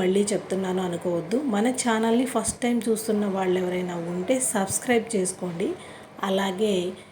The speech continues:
ఒక చిన్న లైక్ అనేది ఇవ్వండి. మన వలన మరికొంతమందికి ఈ వీడియో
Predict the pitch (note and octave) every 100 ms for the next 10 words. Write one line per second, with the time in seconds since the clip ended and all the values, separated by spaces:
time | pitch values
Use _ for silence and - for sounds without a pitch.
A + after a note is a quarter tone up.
0 | - G3 F#3 G3 - A3+ A#3 G#3+ F#3+ F#3
1 | G3+ G3 G3 A3+ E3+ D#3+ D#3 C#3+ - G#3+
2 | G#3 G#3 A3 A3 A#3 C4 A3 G#3 G3+ G#3+
3 | G#3+ A3+ A#3+ A3+ A3 A3 A3+ G#3 G#3 G3
4 | G#3+ A#3